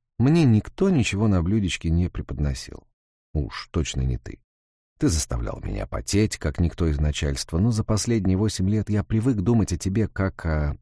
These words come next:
своем отце. Не улыбайся, я серьезно. Я всегда знал, что ты за мной присматривал и беспокоился обо мне.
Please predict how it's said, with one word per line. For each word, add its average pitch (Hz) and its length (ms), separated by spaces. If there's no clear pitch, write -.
своем 95 380
отце. - 440
Не 92 140
улыбайся, 92 640
я 55 100
серьезно. - 600
Я 117 120
всегда 143 340
знал, 90 320
что - 200
ты 123 120
за 80 120
мной 73 180
присматривал 92 840
и 53 120
беспокоился 80 800
обо 69 160
мне. 62 240